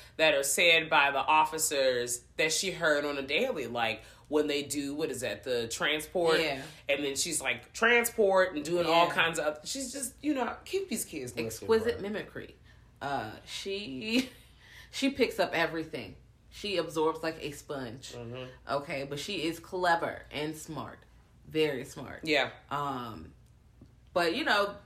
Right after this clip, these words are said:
Speaker 2: they are, she, because she's so smart, they're all in the school, they make them do the periodic table. That teacher suck. She ain't got no classroom management.
Speaker 1: Yeah, fuck her.
Speaker 2: She rude. And then Miss Just-, Justino?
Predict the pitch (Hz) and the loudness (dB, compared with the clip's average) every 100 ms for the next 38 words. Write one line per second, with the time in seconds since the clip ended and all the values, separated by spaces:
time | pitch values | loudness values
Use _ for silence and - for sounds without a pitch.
0 | - 151 180 208 226 240 - 180 165 - | -20 -2 2 2 2 0 4 6 4 0
1 | - 214 165 170 196 190 196 196 180 170 | -6 -6 -4 -4 -2 -4 -4 -6 -6 -2
2 | 160 151 156 160 165 165 160 - 170 160 | -2 0 2 2 2 -2 -6 -4 0 0
3 | 156 151 156 156 151 160 156 147 151 - | 0 -4 -6 -6 -6 -6 -6 -4 -6 -6
4 | 156 156 156 165 170 - - 160 151 - | -6 -4 -6 -6 -10 -10 -6 -4 -4 -10
5 | - - - 202 160 147 147 165 175 165 | -20 -14 -4 -2 0 0 0 -2 -2 -6
6 | 170 165 156 151 151 151 151 165 139 107 | -6 -6 -6 -6 -6 -4 0 0 0 -6
7 | - - 214 185 175 165 165 160 - - | -8 -6 -4 -2 -2 -2 -4 -8 -16 -10
8 | - 160 170 165 165 156 156 156 - - | -6 0 0 0 -2 -2 -2 -2 -4 -4
9 | 165 - - - 180 185 190 180 185 | -4 -4 -16 -4 -2 -2 -4 -4 -6